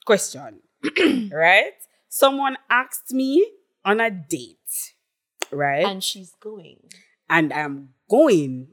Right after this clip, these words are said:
Speaker 1: on
Speaker 2: Mm-hmm.
Speaker 1: that date. Even though it's a
Speaker 2: Correct.
Speaker 1: brown man. The reason why I'm going on that date is because this person and I have had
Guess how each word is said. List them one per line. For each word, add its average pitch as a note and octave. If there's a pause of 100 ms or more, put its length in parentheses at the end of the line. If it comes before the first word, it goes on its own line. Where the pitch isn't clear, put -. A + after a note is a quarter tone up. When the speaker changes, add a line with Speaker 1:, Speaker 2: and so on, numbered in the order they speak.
(140)
Speaker 1:
on D3
Speaker 2:
Mm-hmm. C3
Speaker 1:
that -
date. A#2 (120)
Even C#4
though C#4+
it's C4+
a B3
Speaker 2:
Correct. A3
Speaker 1:
brown A#3+
man. C3 (640)
The F3
reason G3
why D#3+
I'm D#3+
going D#3+
on C#3+
that C3+
date C3+
is D3+
because D#3+ (120)
this D#3+
person A3+
and B3+
I C3+ (100)
have C#3+
had C3+